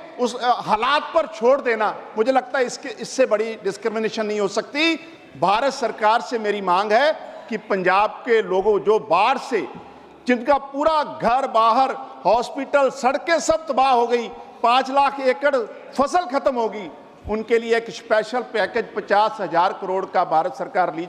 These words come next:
करे और वो पंजाब के और बॉर्डर के वो लोग जो देश की लड़ाई लड़ते हैं, अपने पैरों पर खड़ा हो सके, अपने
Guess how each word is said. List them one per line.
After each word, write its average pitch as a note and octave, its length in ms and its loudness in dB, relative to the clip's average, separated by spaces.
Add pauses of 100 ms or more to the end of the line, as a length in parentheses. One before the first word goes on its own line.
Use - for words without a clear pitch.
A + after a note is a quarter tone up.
करे B3 560 0
और F#3 200 2
वो G3 160 4
पंजाब F#3 440 0
के A3 140 -4
और G#3 100 2
बॉर्डर A#3 400 2
के C4+ 200 -2
वो A3 160 4
लोग A3+ 480 0 (120)
जो B3 100 4
देश C4 380 0
की E4+ 140 0
लड़ाई C4+ 260 2
लड़ते A3+ 340 0
हैं, - 300 -10
अपने F#3 260 0
पैरों E3+ 280 0
पर F#3 140 -2
खड़ा E3+ 260 0
हो E3+ 160 2
सके, F#3+ 240 -4
अपने G3 280 -2